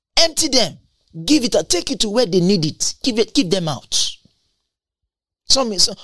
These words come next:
some people are thinking, "Ah, I know how much I bought this thing. Oh. I bought this thing one thousand dollars. I should just give it out like that. No, I want to sell it." Are you kidding me?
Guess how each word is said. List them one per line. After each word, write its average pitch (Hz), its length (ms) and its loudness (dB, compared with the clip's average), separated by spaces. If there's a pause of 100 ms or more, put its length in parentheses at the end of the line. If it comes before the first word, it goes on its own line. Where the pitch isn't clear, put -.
some 247 160 6
people 277 180 0
are 202 100 -2
thinking, - 320 -4
"Ah, 202 260 -4
I 175 100 -2
know 247 120 -2
how 254 40 2
much 233 180 0
I 175 60 -2
bought 196 180 2
this 208 140 -2
thing. 175 160 -4
Oh. 156 100 -8 (320)
I 202 60 -2
bought 226 240 -2
this 240 140 -2
thing 233 200 -2
one 233 160 -2
thousand 220 320 0
dollars. - 580 0
I 190 80 0
should 190 180 -2
just 240 220 0
give 220 120 0
it 233 100 0
out 220 120 0
like 185 180 2
that. 190 180 2
No, 254 100 0
I 220 80 4
want 226 200 2
to 208 80 0
sell 226 260 2
it." - 160 0 (260)
Are 277 60 0
you 339 140 0
kidding 262 340 0
me? 240 240 -2